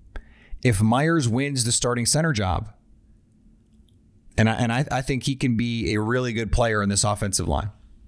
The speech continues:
then you have three tent poles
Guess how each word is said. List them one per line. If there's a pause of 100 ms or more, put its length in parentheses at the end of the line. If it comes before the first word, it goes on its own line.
(1120)
then
you
have
three
tent
poles